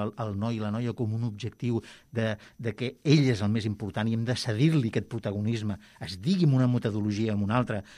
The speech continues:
però hem de cedir aquesta part, però encara és un tema que està per millorar, per transformar i per fer moltíssima cosa,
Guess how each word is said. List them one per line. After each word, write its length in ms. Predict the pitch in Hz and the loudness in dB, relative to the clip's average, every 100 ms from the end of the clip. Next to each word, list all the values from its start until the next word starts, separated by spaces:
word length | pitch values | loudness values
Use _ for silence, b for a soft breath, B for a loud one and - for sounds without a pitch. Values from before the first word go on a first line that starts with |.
| - | -10
però 160 | 117 | -4
hem 80 | 117 | -2
de 80 | 131 | -2
cedir 240 | - 104 107 | -2 -4 -4
aquesta 240 | 113 101 98 | -6 -6 -2
part, 240 | 147 208 B B B B B _ _ | -2 -4 B B B B B _ _
però 300 | 147 131 143 | 0 2 4
encara 320 | 151 - 104 127 | 2 0 -2 0
és 80 | |
un 80 | 113 | -2
tema 240 | 101 98 107 | -4 -6 -8
que 80 | |
està 220 | - 101 98 95 | -10 -10 -10 -8
per 220 | 101 101 | -6 -6
millorar, 460 | 95 90 95 120 123 110 | -6 -4 0 0 0 -4
per 80 | |
transformar 480 | - 92 - 92 101 | -10 -14 -12 -10 -8
i 80 | 107 | -8
per 80 | 104 | -8
fer 160 | 127 | -6
moltíssima 480 | 110 107 107 - 90 | -4 -6 -8 -10 -12
cosa, 300 | 87 107 107 | -12 -14 -16